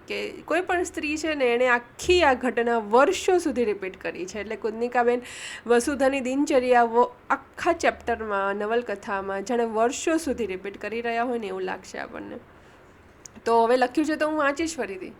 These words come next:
કે હજીએ પસંદગીઓ, હજીએ એટલે પચાસ વર્ષની ઉંમરે છોકરાઓના લગ્ન થઈ ગયા તો પણ પુરુષ એની પ્રકૃતિ છોડતો નથી.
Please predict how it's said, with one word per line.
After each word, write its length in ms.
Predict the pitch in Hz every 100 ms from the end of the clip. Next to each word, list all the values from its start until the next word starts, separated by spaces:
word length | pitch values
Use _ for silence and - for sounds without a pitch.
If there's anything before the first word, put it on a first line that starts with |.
| - - - -
કે 100 | 269
હજીએ 760 | 240 208 208 302 269 190 - - - -
પસંદગીઓ, 580 | 233 294 302 277 185
હજીએ 540 | 208 190 190 294 320 311
એટલે 300 | 311 359 480 - - - -
પચાસ 420 | 240 277 302 302
વર્ષની 300 | 277 277 277
ઉંમરે 480 | 247 240 247 208 196 254
છોકરાઓના 380 | - 233 220 220
લગ્ન 340 | 220 233 262
થઈ 160 | 262 214
ગયા 180 | 226
તો 260 | 226 311 311
પણ 260 | - - - 202 - -
પુરુષ 540 | 226 392 - - -
એની 160 | 226 226
પ્રકૃતિ 520 | 233 233 302 302 302
છોડતો 460 | - 269 277 277
નથી. 380 | 254 220 196 190